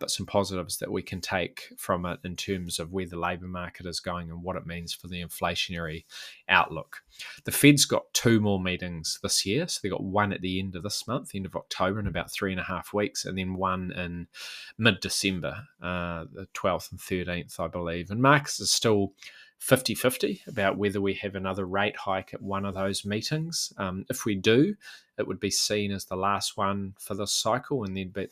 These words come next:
then there'd be on hold, you know, higher for longer, but still on hold.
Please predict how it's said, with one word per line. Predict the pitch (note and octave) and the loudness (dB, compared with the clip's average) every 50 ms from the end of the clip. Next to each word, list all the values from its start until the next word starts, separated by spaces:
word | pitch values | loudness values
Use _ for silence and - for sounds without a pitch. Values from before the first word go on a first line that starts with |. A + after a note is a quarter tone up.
| - | -4
then | - G2+ G2 F#2+ F#2+ | -4 -2 -2 -2 -2
there'd | F#2+ F#2 F2 | -4 -4 -4
be | - F#2 F#2 F#2+ F2+ - _ | -4 -2 -2 -2 -4 -6 _
on | - G2+ G2+ G2+ | -2 -2 -2 -2
hold, | G2 - - - A2+ C3 C#3 C#3+ C#3+ - _ _ _ _ _ _ | -2 2 4 4 6 4 4 2 -2 -10 _ _ _ _ _ _
you | - F#2+ | -12 -10
know, | F#2+ F#2+ | -10 -10
higher | - - G#2+ G2+ G2 F#2 | 0 2 2 2 2 0
for | - - G2+ | -2 -2 -2
longer, | G2 G2 G#2 A2 A2+ B2+ C#3+ - - | 0 0 0 0 0 -2 -4 -4 -4
but | - G2 - - - | -6 -6 -6 -4 -6
still | - - - G#2 G2+ G2+ G2+ - | -6 -4 -2 0 0 0 0 0
on | G2 G2+ G2 F#2 | 0 -2 -2 -2
hold. | - A#2+ A#2 A2+ A2+ A2 | 4 6 8 8 6 4